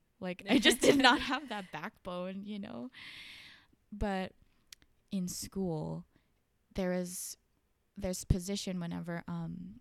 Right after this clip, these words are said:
Speaker 1: we made films together was putting the boards together and timing it out in Premiere. And I thought, "Oh, no one's doing that. I'll do it."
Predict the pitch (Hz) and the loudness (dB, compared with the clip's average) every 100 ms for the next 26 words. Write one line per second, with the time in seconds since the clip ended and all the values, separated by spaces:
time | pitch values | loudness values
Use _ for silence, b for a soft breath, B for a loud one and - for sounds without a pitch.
0 | - 185 170 170 - 285 294 - 220 214 | -6 -4 -4 -4 -2 -2 -2 -6 -2 -2
1 | 208 214 208 185 170 - - 220 214 190 | 0 -2 -4 -2 -2 0 0 0 -2 -2
2 | 175 175 - 170 - - - - 175 180 | -4 -4 -8 -12 -12 -10 -10 -8 -8 -8
3 | 180 185 175 170 160 175 175 - 92 101 | -6 -6 -6 -8 -8 -6 -6 -8 -10 -10
4 | 190 B B B B - 202 196 208 247 | -12 B B B B -6 -2 -2 -4 -6
5 | 226 - _ _ _ _ _ _ _ _ | -8 -8 _ _ _ _ _ _ _ _
6 | _ _ - - 233 180 170 - 240 359 | _ _ -6 2 4 4 0 -6 -6 -6
7 | 370 - 294 302 269 214 - - _ b | -10 -10 -6 -2 -2 -2 -6 -12 _ b
8 | b b b b _ _ 240 269 190 170 | b b b b _ _ -2 -2 -2 -4
9 | 208 | -4